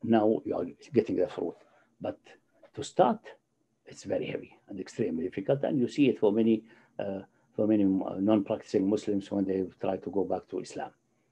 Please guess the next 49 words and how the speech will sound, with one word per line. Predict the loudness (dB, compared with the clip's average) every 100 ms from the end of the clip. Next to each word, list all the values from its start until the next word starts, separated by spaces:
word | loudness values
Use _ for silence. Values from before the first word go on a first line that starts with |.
| _ _ _
or | -2 0 0 -4 -4
non-Muslims | 2 4 4 2 -4 -6
when | -4 0
they | 0
embrace | 0 -6 -4
it. | 4
Non-Muslims | 8 10 8 6
when | 6
they | 6
embrace | 6 2 0
Islam | 2 2
because | 4 4 4
they | 2
come | 2 0
usually | 2 4 4 4
from | -2 -2
a |
disbelief | 0 0 2 4 4 2
into | -4 -2
belief, | 2 4 2 -2 -20 -8
and | -2
they're | -2
full | 2 4
of | 4 0
spiritual | -6 -4 -2 0 0
and | -2 -6 -18 -20 _
creedal | 0 2 2 0
energy. | -2 -4 -4 -8 -10 _ _ _ _
And | 0 4
then | 4 6
they | 6
can | 6 0
start | 0 2 4 4
and | 2 0
they | 0 -6
proceed. | -6 -6 -4 -8 -10 -20 _ _ _ _ _
And | -2 0
then | 2
they | 0
try | 2 2
to | 2
adjust | 0 -2 0
their | 0
life | 4 2 2
bit | -2 0
by | 0
bit | -2 -4 -6
around | -6 -4
that. | -8